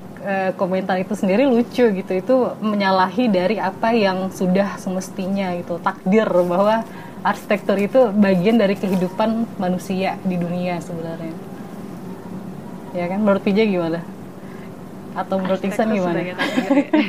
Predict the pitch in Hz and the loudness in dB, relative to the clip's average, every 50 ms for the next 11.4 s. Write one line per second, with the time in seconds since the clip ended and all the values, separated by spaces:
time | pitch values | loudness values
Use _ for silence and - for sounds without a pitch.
0 | 175 302 294 - - - - - - 349 - 240 226 240 277 302 269 254 247 - | 2 0 0 -2 -6 -14 -14 -10 -10 -2 2 4 6 8 8 8 6 6 4 2
1 | - 240 240 - - 294 233 214 208 202 175 196 202 208 233 214 196 262 269 349 | 2 2 4 4 2 2 2 2 4 4 4 6 6 6 6 4 4 4 2 2
2 | 320 - - - - - - - - - - - - - - - - 277 277 320 | 0 -2 -8 -18 -20 -20 -20 -20 -20 -20 -20 -20 -20 -20 -16 -6 0 2 2 2
3 | 320 311 294 311 311 294 277 226 247 220 247 208 208 208 202 196 208 - 226 214 | 4 2 2 4 2 2 0 0 -2 -4 -2 -2 2 4 4 2 2 0 -6 -6
4 | 214 226 226 - - - - - - - - 220 208 208 214 - - 220 214 - | -6 -8 -12 -14 -20 -20 -20 -20 -16 -10 -8 -6 -6 -4 -6 -6 -6 -8 -6 -8
5 | 240 226 - 240 220 214 196 - 226 - 247 233 226 214 202 - 208 202 - 180 | -8 -8 -6 -6 -6 -6 -6 -6 -6 -6 -6 -6 -6 -8 -10 -10 -12 -12 -10 -10
6 | 165 165 170 - _ _ - 214 214 - 294 294 262 277 - 185 226 - 247 240 | -10 -10 -12 -14 _ _ -14 -10 -6 -4 -4 -4 -2 -2 -4 -4 -4 -6 -8 -10
7 | 240 - - - - - - 226 220 208 208 208 208 208 202 202 - - - - | -10 -12 -18 -20 -20 -14 -12 -10 -10 -8 -10 -10 -10 -8 -10 -10 -10 -12 -12 -12
8 | - 220 214 240 226 262 - 240 226 233 - - 247 214 208 208 - 208 185 170 | -12 -10 -8 -10 -8 -6 -6 -6 -6 -6 -8 -4 -4 -2 -2 -2 -4 -6 -6 -6
9 | 165 170 - _ _ _ _ - - _ _ _ _ _ _ _ _ _ _ _ | -8 -12 -14 _ _ _ _ -20 -20 _ _ _ _ _ _ _ _ _ _ _
10 | _ _ _ _ _ _ _ _ _ _ _ - - - _ _ - _ _ - | _ _ _ _ _ _ _ _ _ _ _ -20 -20 -20 _ _ -20 _ _ -14
11 | 240 - - 233 - - 285 302 | -10 -8 -8 -10 -4 -2 -2 -2